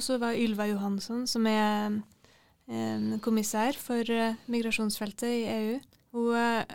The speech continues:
fremla en rapport, og jeg tenker at det er et nyttig tips hvis det er noen der ute som har lyst til å, å se litt mer på hva er det som faktisk skjer i E U akkurat nå,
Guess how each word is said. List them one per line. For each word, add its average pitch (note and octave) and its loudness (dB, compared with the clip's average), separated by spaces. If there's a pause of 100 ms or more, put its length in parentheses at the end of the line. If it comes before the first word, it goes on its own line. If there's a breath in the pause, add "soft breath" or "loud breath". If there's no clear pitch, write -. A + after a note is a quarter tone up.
(260)
fremla A3 4
en A3 6
rapport, A#3+ 2 (360 soft breath)
og B3+ 2
jeg - -
tenker B3+ 4
at B3 -2
det A#3 4
er C4+ 6
et C#4 -2
nyttig A#3+ 2
tips - 0 (160)
hvis A3+ -2
det - 2
er A3 6
noen D4 6
der C#4 8
ute C4+ 2
som B3+ 0
har A#3+ 2
lyst A#3 -2
til A3+ 2
å, A3 2 (460 soft breath)
å A3+ 2
se - 4 (140)
litt A3 4
mer G#3+ 4
på G#3+ -4
hva G#3+ 2
er G#3+ 2
det G#3 0
som A3 -2
faktisk A3 -4
skjer A3 2
i A3 4
E G#3+ 2
U A3+ 0
akkurat A3 -4
nå, C4 4